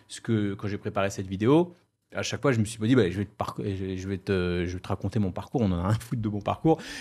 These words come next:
Je vais plutôt te, te... dire à chaque étape, je vais en tirer une leçon et je te donnerai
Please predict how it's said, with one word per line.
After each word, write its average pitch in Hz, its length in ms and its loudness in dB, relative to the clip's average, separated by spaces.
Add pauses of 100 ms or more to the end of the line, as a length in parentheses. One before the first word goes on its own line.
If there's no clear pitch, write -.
Je 113 80 2
vais 113 60 4
plutôt 165 400 6
te, 131 420 4 (300)
te... 123 80 2
dire 123 200 2
à 143 80 6
chaque 170 280 0
étape, 160 360 2
je 117 60 -4
vais 127 100 0
en 123 60 2
tirer 160 240 2
une 180 80 6
leçon 151 380 6
et 170 40 2
je 175 60 -8
te - 60 -2
donnerai 120 480 2